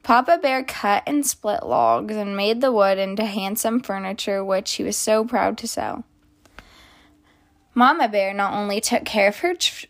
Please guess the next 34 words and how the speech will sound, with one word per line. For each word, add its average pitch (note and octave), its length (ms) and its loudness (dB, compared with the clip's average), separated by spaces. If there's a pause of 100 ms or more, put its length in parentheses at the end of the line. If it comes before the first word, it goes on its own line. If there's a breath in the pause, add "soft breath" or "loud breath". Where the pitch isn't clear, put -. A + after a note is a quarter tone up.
family, G#3 500 2
but A3 240 0
she G#3+ 160 -2
managed G3+ 480 -4
the G#3 120 2
whole G#3+ 220 0
treehouse G#3+ 640 -4
and G3 160 -8
tended G#3 400 -6
the G#3+ 80 0
vegetable G#3 520 -4
patch - 420 -10
as A3 160 -6
well. G#3 400 -4 (760 loud breath)
And D4 160 4
of D4+ 120 2
course, B3+ 400 4
Brother G#3 380 4
and C4 200 -2
Sister G#3+ 300 -4
Bear G3 240 2
had G3+ 160 -2
important A#3+ 520 -2
jobs G#3+ 380 2
too, C#4+ 500 2 (440 soft breath)
going G3+ 260 2
to - 80 -6
school C4 400 0
and G#3 220 -4
keeping G3+ 420 -8
up G#3+ 160 -6
with G#3 160 -4
their G3+ 100 -2
schoolwork. - 600 -2